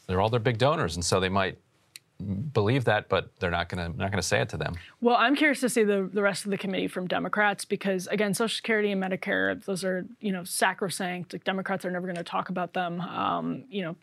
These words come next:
Speaker 2: post twenty eleven and whatever Bo-, Obama was doing during that re-election campaign when he was flirting with austerity. But, um, y-, Democrats, when you start getting into, like, really chipping away at the power of pharma,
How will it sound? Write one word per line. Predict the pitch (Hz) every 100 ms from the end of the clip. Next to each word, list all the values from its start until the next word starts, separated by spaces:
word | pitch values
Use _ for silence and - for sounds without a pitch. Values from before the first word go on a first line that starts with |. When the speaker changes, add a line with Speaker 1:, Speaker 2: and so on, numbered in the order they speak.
| -
Speaker 2:
post | 196 170 - - -
twenty | 202
eleven | 185 180 180 185
and | 170 170
whatever | 175 180
Bo-, | 175 165 -
Obama | 196 180 170
was | 170
doing | - 175 165 170 175
during | 180 175
that | 170
re-election | 180 170 185 202 185
campaign | 185 180 185 180
when | 180
he |
was | 190 -
flirting | - 190 190
with | 180
austerity. | - - 277 285 214 185 - - -
But, | 185 214 196 - - - -
um, | - 190 170 - 120 _ _ _ _ _ _
y-, | - 247 254 254 262 240 214 - 240
Democrats, | - 277 349 302 294 269
when | 233
you | 220
start | - 233 196
getting | 220 226 208
into, | 202 214 190 175
like, | 110 190
really | 190 214 247 262
chipping | 240 269 262 247
away | 247 247 202 185 180 185
at | - 196 -
the | 202
power | 175 202 220 226
of | -
pharma, | 226 226 240 247 240